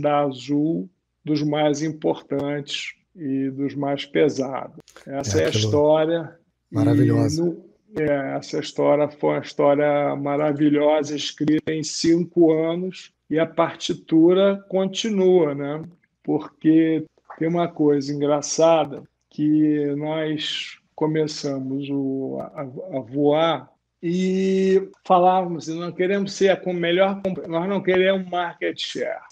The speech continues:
Speaker 1: nós queremos ser a melhor companhia do mercado, em qualidade, do Brasil, no Brasil."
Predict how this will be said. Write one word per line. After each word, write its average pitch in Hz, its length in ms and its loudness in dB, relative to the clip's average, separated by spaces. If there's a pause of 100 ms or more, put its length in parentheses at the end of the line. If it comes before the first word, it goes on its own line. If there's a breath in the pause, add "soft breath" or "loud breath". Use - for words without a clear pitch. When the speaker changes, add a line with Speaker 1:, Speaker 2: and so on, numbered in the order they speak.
(120)
Speaker 1:
nós 156 200 -4
queremos 170 460 4
ser 170 120 2
a 175 60 2
melhor 175 440 0
companhia 170 800 0
do 160 140 -2
mercado, - 720 -8 (360)
em 143 100 -6
qualidade, 139 880 0 (140)
do 143 140 -2
Brasil, 147 460 2
no 147 180 -4
Brasil." 147 680 2